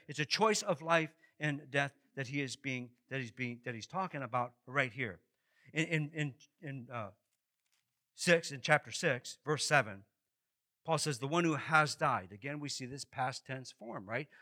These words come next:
"The one who has died is freed from sin." Chapter six, verse eleven, "Consider yourself to be dead to sin."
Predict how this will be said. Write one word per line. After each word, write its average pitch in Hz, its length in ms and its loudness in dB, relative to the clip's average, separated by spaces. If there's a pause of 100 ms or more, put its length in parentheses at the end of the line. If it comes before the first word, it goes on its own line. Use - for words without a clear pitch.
"The 120 60 -14
one 139 120 -6
who 131 80 -6
has 175 340 4
died 131 340 2
is 127 200 -16 (140)
freed 131 280 -6
from 113 220 -14
sin." 85 380 -16 (1000)
Chapter 151 340 2
six, - 280 0
verse 151 260 0
eleven, 147 320 2
"Consider 180 480 -2
yourself 175 420 4 (280)
to 175 120 0
be 143 200 2
dead 175 600 4
to 214 160 -2
sin." 151 420 2